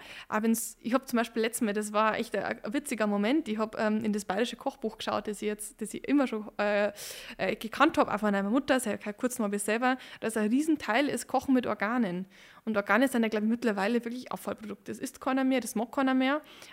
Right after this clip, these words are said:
aber das sind <laughs> eigentlich die nährstoffreichsten Teile vom, vom Tier. Und früher hat man echt damit auch noch gekocht. Mittlerweile macht das niemand mehr. Ähm, aber das wär vielleicht der Weg, wie wir wieder ein bisschen mehr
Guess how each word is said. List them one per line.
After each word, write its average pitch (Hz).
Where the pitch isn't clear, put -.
aber 214
das 214
sind 226
<laughs> -
eigentlich 247
die 202
nährstoffreichsten 220
Teile 247
vom, 202
vom 202
Tier. 262
Und 226
früher 269
hat 262
man 233
echt -
damit 247
auch 233
noch 220
gekocht. -
Mittlerweile 208
macht 180
das 214
niemand 240
mehr. 208
Ähm, 208
aber 202
das 285
wär 262
vielleicht 254
der 214
Weg, 240
wie 233
wir 220
wieder 220
ein 214
bisschen 262
mehr 214